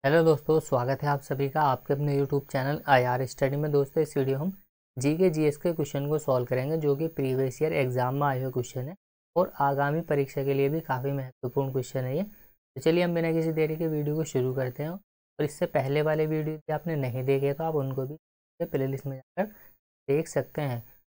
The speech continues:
तो देखते हैं, इसमें पहला क्वेश्चन क्या दिया गया है। क्वेश्चन नंबर वन दिया गया, यहाँ पर देखिए, दुनिया का पहला आधिकारिक एयर मेल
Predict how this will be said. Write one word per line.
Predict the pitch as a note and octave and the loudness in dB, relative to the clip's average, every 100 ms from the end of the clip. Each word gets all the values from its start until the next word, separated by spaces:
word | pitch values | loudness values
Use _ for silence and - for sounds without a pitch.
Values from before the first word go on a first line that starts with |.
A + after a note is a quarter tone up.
| - | 0
तो | |
देखते | D3+ E3 E3 | 4 4 4
हैं, | F3 | 0
इसमें | F#3 F#3 | 2 0
पहला | C3 B2+ C3+ | 0 -2 0
क्वेश्चन | C#3 D3+ C#3+ | -2 -2 -2
क्या | D3 | 0
दिया | C#3+ D3 | 0 0
गया | D3 D3 | 0 0
है। | D#3+ | -2
क्वेश्चन | - - _ _ _ _ _ _ _ _ _ - C3+ E3+ | -10 -20 _ _ _ _ _ _ _ _ _ -12 -4 0
नंबर | F3 F#3 | 2 2
वन | F3 F3+ | 4 2
दिया | F3 D#3 | 4 4
गया, | D3 | 2
यहाँ | C#3+ | 0
पर | C#3 D3+ | -2 -2
देखिए, | D3 C#3+ F3+ | 0 0 -2
दुनिया | D3+ D3 D#3 | -2 -2 -2
का | D#3 E3+ | -2 -4
पहला | D3 C3 D#3 | -4 -2 -2
आधिकारिक | - C#3 C3 C3 C3+ D3 F3 - C#3 | 2 0 0 0 0 0 -2 -4 0
एयर | C#3+ D#3 | 2 2
मेल | C#3 B2+ D#3 | 0 -2 -4